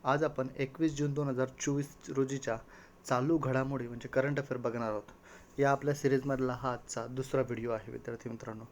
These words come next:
तर आज दिनविशेष काय म्हणता येईल विद्यार्थी मित्रांनो, तर आज एकवीस जून म्हणजे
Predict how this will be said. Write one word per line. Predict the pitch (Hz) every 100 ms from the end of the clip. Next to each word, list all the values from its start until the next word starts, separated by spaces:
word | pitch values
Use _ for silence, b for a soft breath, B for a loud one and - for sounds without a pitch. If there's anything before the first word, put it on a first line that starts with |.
| B B B B -
तर | 131 - -
आज | 156 135 - - - - - - - - B B B -
दिनविशेष | 147 175 185 180 160 -
काय | - 143
म्हणता | 131 117
येईल | 117 117
विद्यार्थी | 117 120 113 120
मित्रांनो, | 117 120 123 175 -
तर | 143 156 -
आज | 143 135 - - B B B 170
एकवीस | 143 165 151
जून | 131 131
म्हणजे | 113 - - 131 143